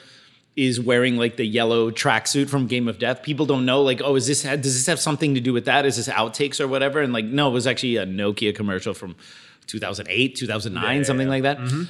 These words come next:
Speaker 1: Um, and it's very clearly done with the same C G I as, like, Forrest Gump's ping pong scene, right?
Speaker 2: <laughs>
Speaker 1: Um, and, uh, for old school fans that we've, we know about what footage exists of Bruce Lee, when we saw that, we're like, "Oh, this is kind of fun." They,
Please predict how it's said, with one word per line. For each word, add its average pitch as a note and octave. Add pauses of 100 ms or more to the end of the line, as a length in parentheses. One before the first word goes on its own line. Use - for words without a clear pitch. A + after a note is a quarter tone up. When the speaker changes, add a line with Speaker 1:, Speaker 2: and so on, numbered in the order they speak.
(160)
Speaker 1:
Um, A#2 (120)
and C#3+
it's B2+
very D#3+
clearly C#3+
done B2+
with A#2+
the B2+
same B2 (720)
C F3
G C3
I A#2+
as, G#2+
like, G2+
Forrest G#2+
Gump's G#2+
ping B2
pong G2
scene, G#2+
right? C3
Speaker 2:
<laughs> D3
Speaker 1:
Um, A#2+ (1000)
and, D3+
uh, C#3
for D#3+
old G3
school G3+
fans C3
that B2+
we've, B2+ (140)
we C#3
know D#3+
about B2
what B2
footage B2+
exists A#2+
of F2+
Bruce A#2+
Lee, E3+
when C3
we A#2
saw D#3+
that, B2
we're B2
like, D3
"Oh, B3
this E3
is G3+
kind F#3
of -
fun." G#3
They, A#2+